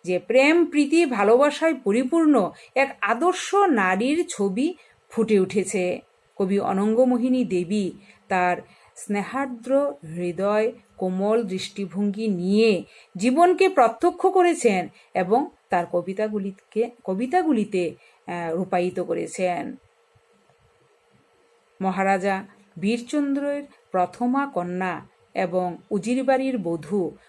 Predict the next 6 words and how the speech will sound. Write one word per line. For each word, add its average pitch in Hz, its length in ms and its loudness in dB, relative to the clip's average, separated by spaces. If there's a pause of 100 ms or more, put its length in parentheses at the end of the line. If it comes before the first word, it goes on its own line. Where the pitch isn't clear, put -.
(120)
অনঙ্গমোহিনীর 269 920 2
বিচরণ 220 600 -2
ক্ষেত্র 277 400 -6
ছিল 196 420 0 (360)
রাজকীয় 208 680 -2
সীমানা। 170 680 -6